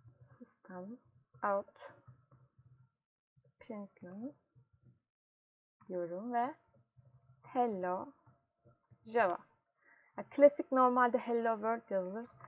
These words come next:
Ben hani Java'ya giriş dersi olduğu için hello Java yazmak istedim. Şimdi az çok İngilizceden zaten bu kod satırının ne yaptığını anlayabiliriz.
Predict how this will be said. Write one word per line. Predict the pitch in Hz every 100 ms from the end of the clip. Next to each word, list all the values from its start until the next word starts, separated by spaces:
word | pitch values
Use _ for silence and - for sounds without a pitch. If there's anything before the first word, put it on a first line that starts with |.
| - - -
Ben | -
hani | 202 214 202
Java'ya | 214 208 208 208 208
giriş | 202 196 190 196 - -
dersi | 190 190 190
olduğu | 196 175
için | 180 220
hello | 202 190 185
Java | 185 190 185
yazmak | 180 170 180 180
istedim. | - - 180 175 349 _ - _ _ _ _ _
Şimdi | 427 330 214 -
az | 330 349
çok | - 302
İngilizceden | 339 339 311 226 208 226 247
zaten | 285 247 233 240
bu | 277 - _
kod | - 254
satırının | - 202 - 190 208 254
ne | 262
yaptığını | 202 - - 214 254
anlayabiliriz. | 214 202 220 190 - - -